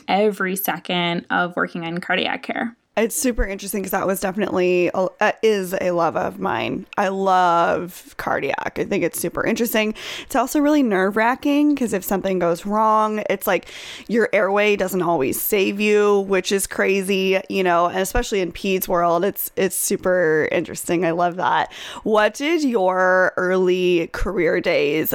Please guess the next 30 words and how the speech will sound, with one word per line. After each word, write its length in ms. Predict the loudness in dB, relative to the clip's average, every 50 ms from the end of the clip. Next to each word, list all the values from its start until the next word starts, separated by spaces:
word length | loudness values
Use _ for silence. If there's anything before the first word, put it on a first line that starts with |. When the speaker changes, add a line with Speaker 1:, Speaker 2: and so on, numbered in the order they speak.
| -4
Speaker 2:
look 340 | -4 -2 -2 -2 -2 -2 0
like? 220 | 0 2 2 0
Can 100 | -2 -2
we 80 | -2 0
talk 200 | 0 0 -2 0
about 260 | 0 2 2 2 2
maybe, 220 | 0 0 0 2 2
like, 240 | 2 0 0 -2
the 100 | -4 -2 0
ups 280 | 0 -2 -2 -4 -10
and 160 | -10 -6 -2 0
downs 420 | 2 4 4 2 2 0 2 2
of 180 | 2 2 2 2
it? 800 | 2 2 4 4 4 4 2 0 -2 -4 -6 -6 -6 -6 -10 -14 -18 -10 -4
Going 180 | -2 0 0 2
a 20 |
little 160 | 2 0 0
micro 460 | 0 0 -2 -2 -2 -4 -2 -2 -2 -2
into 140 | -2 -4
that. 260 | -2 -2 -2 -4 -4 -8 -14 -20 -20 -20 -20 -20 -20 -20 -20 -20 _ _
Speaker 1:
Yeah, 380 | 0 2 4 4 4 4 4 2
absolutely. 640 | 2 0 0 0 2 2 4 4 4 2 0 0 0
So, 640 | -2 -2 0 2 4 6 6 6 6 4 4 2 0 -6 _ _ 0
um, 580 | 2 4 4 4 4 2 0 -2 -2 -4 -6 -6 -10 -18 -20 -20 -20 -20 -20 _ -16 -14 -4 0
I 60 | 0 2
wanna 300 | 4 4 4 2 2 -2
start, 420 | -4 -4 0 2 4 4 4 4
I 60 | 0 -2
think, 240 | -2 -4 -6 -6 -8 -12 -8
with 400 | -2 0 2 2 2 0 -2